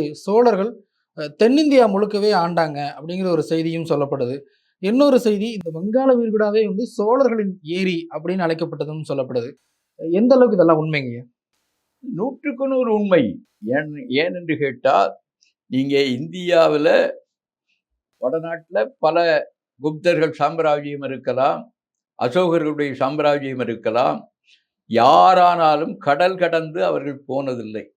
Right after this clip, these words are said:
Speaker 1: முதல் கப்பற்படையே சோழர்கள்.
Speaker 2: முதல் கப்பல் படை சோழர்கள் தான். கடல் கடந்து போனவர்கள் யார் என்றால் அவர்கள் தான்.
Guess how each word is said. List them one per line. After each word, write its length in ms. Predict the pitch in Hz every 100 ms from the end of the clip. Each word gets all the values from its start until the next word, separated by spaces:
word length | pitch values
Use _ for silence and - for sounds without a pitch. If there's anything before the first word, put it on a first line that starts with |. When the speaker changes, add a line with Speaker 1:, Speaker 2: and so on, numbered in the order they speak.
| _ _ _ _ _
Speaker 1:
முதல் 300 | 147 156 196 214
கப்பற்படையே 680 | 185 151 185 170 175 175 196
சோழர்கள். 440 | 180 170 156 139
Speaker 2:
முதல் 340 | 151 156 185 214 -
கப்பல் 420 | 143 139 - 165 -
படை 240 | 160 180 202
சோழர்கள் 560 | - 143 170 165 143 139
தான். 200 | 185 196
கடல் 320 | - 127 147 151
கடந்து 420 | 151 151 160 175
போனவர்கள் 540 | 170 147 147 139 135 127
யார் 280 | 107 113 131
என்றால் 340 | 131 127 170 151
அவர்கள் 300 | 127 120 113
தான். 240 | 139